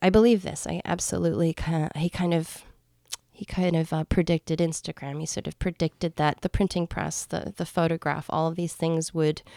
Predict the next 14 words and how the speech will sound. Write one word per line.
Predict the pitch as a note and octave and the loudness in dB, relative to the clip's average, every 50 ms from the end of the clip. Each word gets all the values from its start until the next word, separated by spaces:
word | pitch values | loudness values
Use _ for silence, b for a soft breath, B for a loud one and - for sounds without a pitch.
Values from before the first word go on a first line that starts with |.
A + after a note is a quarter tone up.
| B B B B B B B B B B B B | B B B B B B B B B B B B
would | F3+ F#3+ F3+ | 4 6 6
allow | E3+ E3 D#3+ D#3 D#3+ D#3+ D#3 | 8 8 6 6 6 4 4
us | D#3 D3+ - - | 2 2 -2 -4
to | - - E3 | -4 -4 -4
read | D#3 E3 E3+ D#3+ D3+ D3 - | -2 -2 -2 0 0 0 -2
in | D#3 E3 | -2 -2
a | - | -4
completely | - - - - - - - - - - F3+ | -6 -8 -8 -10 -8 -6 -8 -6 -4 -4 -4
different | - - D#3+ - - E3+ - | -4 -6 -6 -4 -4 -4 -2
way | - F#2 F3 E3 D#3+ F3 | 0 0 0 0 0 0
and | - E3+ | 2 2
understand | E3 D#3+ E3 D#3+ - - D#3+ D#3 | 2 2 2 0 -2 -2 -2 0
images. | D#3+ D#3+ D#3+ - D3+ D3+ | 2 0 0 0 -2 -2
So | - - F3 D#3 D#3 D#3+ | 0 4 4 4 4 2